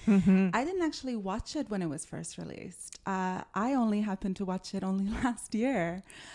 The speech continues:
Speaker 2: when it, I saw it pop up on Netflix. I think it was just, like, a very limited, uh, sort of run on Netflix. And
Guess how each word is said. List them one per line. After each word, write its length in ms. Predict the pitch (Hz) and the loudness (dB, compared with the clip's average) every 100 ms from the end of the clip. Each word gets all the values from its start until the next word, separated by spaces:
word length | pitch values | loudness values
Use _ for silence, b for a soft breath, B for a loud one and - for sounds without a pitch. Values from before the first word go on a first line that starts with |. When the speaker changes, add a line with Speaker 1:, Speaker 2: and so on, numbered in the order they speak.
| B - | B -2
Speaker 2:
when 160 | 226 | 0
it, 160 | 220 220 | 0 -2
I 100 | 208 | -4
saw 180 | 214 208 | -2 0
it 120 | 185 | -2
pop 220 | - 185 202 | -2 -2 0
up 160 | 190 - | 0 0
on 160 | 185 | 0
Netflix. 440 | 185 190 - 190 185 | 2 0 0 0 0
I 60 | |
think 180 | 196 269 | 0 2
it 60 | 254 | 2
was 220 | 208 202 | 0 0
just, 180 | 196 185 | -4 -4
like, 220 | 185 180 | -6 -6
a 200 | 185 175 170 | -6 -6 -2
very 300 | 180 175 175 | 0 2 2
limited, 800 | 170 170 170 196 175 180 165 - - | 0 0 -2 -4 -2 -2 -4 -8 -8
uh, 340 | 170 170 180 - | -6 -4 -6 -8
sort 200 | - 180 | -6 -2
of 140 | 175 | -2
run 240 | 170 175 175 | 2 6 6
on 140 | 175 | 6
Netflix. 680 | 175 170 233 311 - - - B B B B B _ | 6 2 -2 -2 -4 -12 -14 B B B B B _
And 440 | 214 214 208 208 | 4 6 6 4